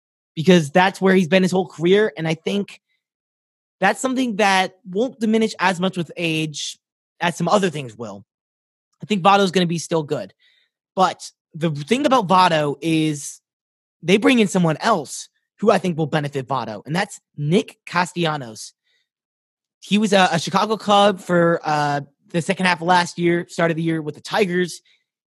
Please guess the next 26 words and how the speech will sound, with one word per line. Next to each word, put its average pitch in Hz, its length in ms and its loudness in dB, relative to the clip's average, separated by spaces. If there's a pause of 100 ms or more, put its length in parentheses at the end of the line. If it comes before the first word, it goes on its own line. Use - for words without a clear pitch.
(100)
And 180 360 0 (140)
the 185 100 -2
bottom 247 240 4
line 233 140 4
with 202 80 2
this 196 180 0
guy 175 420 -2 (340)
is 156 180 -8
he 233 320 -2
hits 175 460 -8
lefties 135 640 -10 (220)
like 165 260 -2 (100)
no 143 300 -2
one 175 180 2
else 156 400 -4 (140)
can 180 100 0
hit 175 160 0
lefties 135 500 -8
or 165 100 -4
has 170 160 2
hit 180 140 0
lefties 180 480 0
in 160 100 -10
a 156 60 -4
long 151 260 -2
time. 135 360 -8